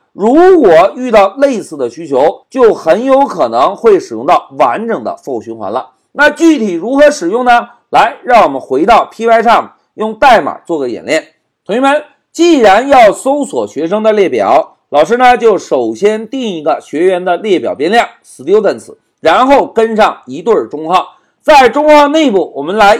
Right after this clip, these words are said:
依次定义几个学员的字典。老师呢，敲一对儿花括号，然后来指定键值对儿，写个 name，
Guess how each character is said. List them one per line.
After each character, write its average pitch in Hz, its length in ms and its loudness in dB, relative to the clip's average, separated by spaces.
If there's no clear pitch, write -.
依 262 200 -6
次 208 240 -4
定 208 200 -8
义 175 180 -6
几 120 180 -14
个 120 120 -6
学 135 140 -8
员 185 180 -4
的 196 100 -2
字 214 160 -10
典。 123 400 -4
老 143 160 0
师 214 100 0
呢， 240 220 4
敲 220 380 2
一 170 280 -12
对 233 180 -2
儿 175 160 0
花 180 240 0
括 190 100 2
号， - 280 0
然 175 200 0
后 294 180 6
来 175 220 4
指 120 320 -8
定 185 260 -8
键 196 240 -4
值 170 80 -10
对 233 120 4
儿， 202 120 0
写 117 220 -4
个 143 280 0
name， 226 640 -4